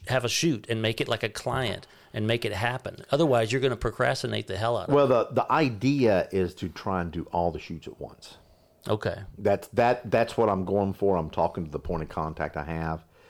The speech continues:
Speaker 2: She's rounding up the subjects for me to shoot. And I really, the problem with the, with the project, and, and I'll, I'll let the viewers know about this probably some other time.
Speaker 1: Listeners.
Speaker 2: Listeners, that's
Speaker 1: Yeah.
Speaker 2: right, listeners.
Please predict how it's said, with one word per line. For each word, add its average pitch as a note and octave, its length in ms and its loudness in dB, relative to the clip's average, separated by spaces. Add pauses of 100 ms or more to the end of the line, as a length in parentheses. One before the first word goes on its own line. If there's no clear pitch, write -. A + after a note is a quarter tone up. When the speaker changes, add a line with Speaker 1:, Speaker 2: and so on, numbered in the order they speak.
(340)
Speaker 2:
She's F#2 320 -4
rounding D#2+ 400 -2
up D#2 200 -6
the - 80 -14
subjects D#2+ 600 -6
for - 140 -8
me E2+ 120 -4
to C#2+ 80 -4
shoot. - 460 -8 (340)
And F2 340 -6 (100)
I G2 80 -2
really, G2+ 540 4 (500)
the G#2 80 0
problem B2 420 4
with G#2 160 2
the, - 180 0
with G#2 160 0
the - 80 -4
project, G#2 520 2
and, G2 200 -2
and A#2+ 300 2
I'll, C3 420 2 (180)
I'll A#2 420 2 (540)
let G#2 300 2
the F2+ 80 -4
viewers F2+ 400 0
know F2 120 -2
about D#2+ 200 -2
this D#2+ 160 -4
probably F2 280 -2
some E2 160 -8
other D#2+ 140 -6
time. E2 180 -6
Speaker 1:
Listeners. F#2 500 -2 (220)
Speaker 2:
Listeners, G2 520 0
that's F2 160 -2
Speaker 1:
Yeah. F#2+ 80 0
Speaker 2:
right, D2+ 220 -2
listeners. F2 440 -4